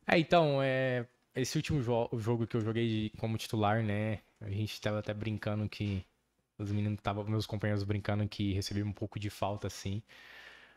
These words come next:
Mas, é, eu, particularmente, eu falando individualmente, eu sou um jogador que eu, se eu tiver na jogada, eu vou até o final. Então, <laughs> não tem como, não tem como eu prevenir isso em questão dos jogos, né?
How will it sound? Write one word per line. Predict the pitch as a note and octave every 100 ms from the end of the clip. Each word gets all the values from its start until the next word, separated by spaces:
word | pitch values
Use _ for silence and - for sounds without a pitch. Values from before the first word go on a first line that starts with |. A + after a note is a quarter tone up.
| _
Mas, | G2+ G#2 A2 A2+ A2+ A2+ A2 G#2+ - -
é, | A2+ A2 A2 G#2+ A2
eu, | C#3 D3+
particularmente, | D3+ C#3 - C3+ C3 C3 C3
eu | B2 A2+
falando | - A2+ A2+ A2+
individualmente, | G#2+ A2 A2+ G#2+ G#2+ A2 -
eu | A2+
sou | G#2+ A#2
um | A2+
jogador | A#2 A2+ G#2+ A2 G#2+ G2+ - _ _
que | - G#2+ G#2 G#2 G#2 G2+ G2 - _ _ _ _ _ _ _ _ _ _ _
eu, | A2 A#2
se | - A#2
eu |
tiver | - A#2
na | A2+
jogada, | A2 A2 A2+ A#2+ A#2 A2+ A2
eu | A2 G#2+
vou | G#2 G#2+ A2+
até | -
o | A2+
final. | - A2 A2 C3 C3+ B2 - - - - - _ _ -
Então, | A2+ G#2+ - G#2+
<laughs> | C3+ B2 A#2
não | B2 B2+
tem | C#3+
como, | C#3 C#3 C#3+ C#3 B2+ A#2+ A#2
não | A#2+
tem | A#2+ C3 B2
como | A#2+ A#2+ A#2+ A#2
eu | A#2
prevenir | A#2 B2 A2+ A#2 A2 A2+
isso | A#2 A#2
em | A2 G#2+
questão | A2+ - A2+
dos | A2 G2+
jogos, | G#2 A2+ A2 F#2
né? | G2